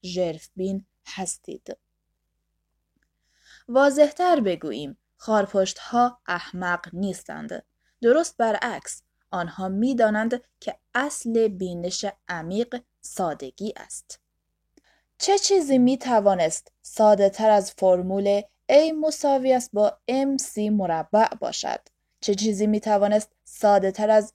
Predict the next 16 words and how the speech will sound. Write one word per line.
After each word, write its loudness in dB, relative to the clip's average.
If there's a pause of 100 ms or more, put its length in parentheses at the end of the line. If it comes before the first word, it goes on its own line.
(140)
ایدهٔ 0
ضمیر -2
ناخودآگاه 0
باشد -4
که -6
از -2
یک -2
نهاد -2 (240)
خود -4 (200)
و 0
فراخود 2
تشکیل -6
می‌شد؟ -14 (720)
چه -2
چیزی 2
می‌توانست 2